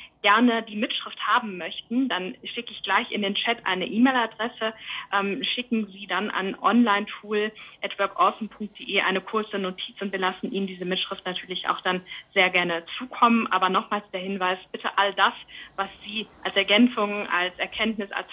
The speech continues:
Frage haben, was Sie unbedingt möchten, was das wissenschaftliche Fachkonsortium und dann auch die ReferentInnen,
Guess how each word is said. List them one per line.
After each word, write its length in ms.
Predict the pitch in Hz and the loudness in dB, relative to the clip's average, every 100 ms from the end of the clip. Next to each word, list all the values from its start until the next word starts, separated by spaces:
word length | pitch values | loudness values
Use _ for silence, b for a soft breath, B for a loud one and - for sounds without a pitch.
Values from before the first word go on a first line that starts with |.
| - | -6
Frage 560 | - 196 233 220 208 214 B B - | 2 4 6 4 0 -2 B B 0
haben, 240 | 196 202 | 2 2
was 160 | 196 - | -2 -6
Sie 100 | 175 | -2
unbedingt 460 | 220 254 220 208 | 6 6 6 0
möchten, 560 | 196 202 247 - 240 233 B B - | -2 -2 -2 -4 -2 -2 B B -8
was 140 | 202 - | -8 -6
das 100 | 196 - | -10 -8
wissenschaftliche 520 | 208 220 214 190 185 | -8 -4 -6 -6 -10
Fachkonsortium 840 | - 240 - 233 208 208 - 202 | -4 -4 0 0 4 2 0 -6
und 100 | 190 | -4
dann 140 | 190 160 | -2 -2
auch 100 | 185 | -2
die 100 | 190 | -4
ReferentInnen, 800 | 190 190 185 226 - 214 214 | -10 -4 0 0 2 2 4